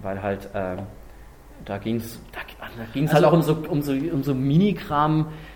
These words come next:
Speaker 2: Also ja,
Speaker 1: Ja.
Speaker 2: es ging, es ging einfach darum, es gibt in der Wikipedia ein bisschen ungeklärtes Lizenzproblem, vor allen Dingen mit den Bildern. Ähm,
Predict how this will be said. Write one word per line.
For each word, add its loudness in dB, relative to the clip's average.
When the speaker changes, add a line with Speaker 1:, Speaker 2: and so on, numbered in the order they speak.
Speaker 2:
Also -6
ja, -4
Speaker 1:
Ja. -4
Speaker 2:
es -2
ging, 0
es -2
ging 0
einfach 2
darum, 2
es -8
gibt -4
in -2
der 2
Wikipedia -2
ein -2
bisschen -4
ungeklärtes -2
Lizenzproblem, 0
vor -4
allen -2
Dingen -4
mit -6
den -4
Bildern. -4
Ähm, -2